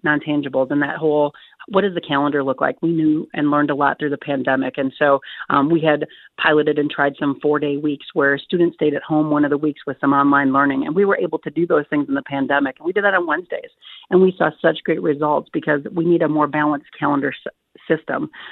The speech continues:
I think there's some big systemic changes that really could help us, um, and whether that's a four-day week or whether it's a, a balanced year-round calendar, we've gotta look at changing the whole system. And that even comes from our funding stream.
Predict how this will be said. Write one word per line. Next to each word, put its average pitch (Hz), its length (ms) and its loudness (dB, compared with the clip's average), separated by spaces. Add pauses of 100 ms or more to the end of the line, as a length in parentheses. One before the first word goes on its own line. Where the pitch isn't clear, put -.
(120)
I 147 80 0
think 156 180 2
there's 151 160 2
some 151 180 4
big 156 240 4
systemic 147 540 0
changes 147 420 0 (360)
that 147 180 2
really 156 220 4
could 151 180 -4
help 143 240 -2
us, 135 120 2 (380)
um, 135 220 2
and 151 180 2
whether 147 300 2
that's 139 260 0
a 143 60 -4 (100)
four-day 151 320 4
week 156 320 0
or 156 100 -2
whether 147 340 0
it's 139 120 -4
a, 143 200 -2 (100)
a 151 100 -4
balanced 151 440 -4
year-round 147 540 0
calendar, 151 460 0 (300)
we've 180 220 2
gotta 156 260 4
look 156 220 0
at 135 120 -2
changing 143 400 -2
the 143 80 0
whole 143 240 -4 (120)
system. 139 400 -4 (240)
And 151 280 4
that 156 200 0
even 160 240 0
comes 147 240 -2
from 147 160 2
our 143 180 2
funding 139 340 0
stream. 135 360 -4